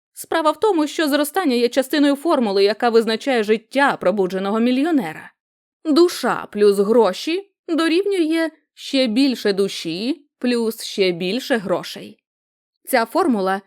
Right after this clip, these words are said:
відбиває вектор неухильного зростання. Коли людина має місію і мету, до досягнення яких вона пристрасно прагне,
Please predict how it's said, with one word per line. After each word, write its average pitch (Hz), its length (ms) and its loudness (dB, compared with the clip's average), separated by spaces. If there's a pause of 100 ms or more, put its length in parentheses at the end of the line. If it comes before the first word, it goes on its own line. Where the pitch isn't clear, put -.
(100)
відбиває 294 580 2
вектор 302 580 -2
неухильного 247 800 2
зростання. 185 800 -6 (520)
Коли 381 360 6
людина 170 420 0
має 240 280 0
місію 226 520 0
і 240 100 2
мету, 220 480 -2 (180)
до 254 120 4
досягнення 277 560 2
яких 254 360 0
вона 254 220 0
пристрасно 233 640 -2
прагне, 226 580 -2